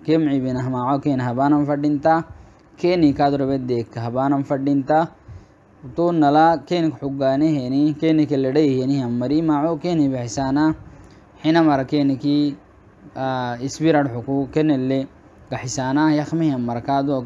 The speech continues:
ka alayso kii waa gadhad ken hanam hinna maya, wo ayyama, keeni tikkeen xaagidii kama kacu kuu tittalihi, yalli subxaanahu wa tacaala, "Tacaawanu cala albirri wattaqwa," neki yaa misabbat, haa kelli xatti imaanam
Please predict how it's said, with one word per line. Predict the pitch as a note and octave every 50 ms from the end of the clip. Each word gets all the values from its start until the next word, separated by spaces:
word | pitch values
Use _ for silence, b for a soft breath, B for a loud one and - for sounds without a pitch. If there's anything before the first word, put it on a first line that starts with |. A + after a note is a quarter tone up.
| C3+ -
ka | C#3 B2 C3
alayso | C#3 C3+ C3+ C3 - D#3+ D#3+ D3
kii | C3+ - D3+
waa | C#3+ C3+ C#3 C#3+ C3
gadhad | B2 B2 B2 A#2 -
ken | - B2+ B2
hanam | A#2+ A#2+ A2+ A2 A2 A#2+
hinna | B2+ C3+ C3 B2
maya, | A#2+ B2 C#3+ D#3 D#3
wo | D3+ D3 D3+ D#3
ayyama, | C#3+ B2+ C3 B2+ B2 A#2+ C3 D3 D#3+ F3 F3 B B B B B B B B
keeni | - - F#3 G3 F#3 E3+
tikkeen | C3+ C3+ C#3+ C3 - - D#3+ D3+ C3+
xaagidii | A#2+ - C3+ C3+ B2+ B2 C3 C3 D3 C#3 C#3+
kama | C3+ B2 A#2+ A#2
kacu | - - C3 C3 B2+ A#2
kuu | - C#3+ C#3+ C#3
tittalihi, | B2+ C#3 B2+ - B2 A2+ A#2 A#2 B2+ C#3+ C#3+ D3 D3+ B B B B B B B - -
yalli | C3 D3 D#3 D3+
subxaanahu | C#3 B2+ D3 C3+ A#2+ A#2+ C#3+ D3 C#3 C#3 C3
wa | C3
tacaala, | A#2+ C3 B2+ C#3+ C#3 C3+
"Tacaawanu | B2 - C3 B2 C3 C#3+ D3 C#3 C3+ B2+
cala | A#2+ A#2+
albirri | B2+ B2 A#2+ A#2 B2+ C#3+ C3+ C3
wattaqwa," | B2+ A#2+ A#2+ - - D3+ D3+ D3+ - C3+ B2
neki | A#2+ A#2+ A2 - A#2+
yaa | A#2 A#2
misabbat, | A2+ A2+ A2 - A#2 A2 A2+ A2+ -
haa | C3 C#3+
kelli | C#3+ - D#3+ D3 C3
xatti | A#2+ - - B2 A2+ - - A#2+
imaanam | A#2+ A#2+ B2+ C3 B2+ A#2 G2+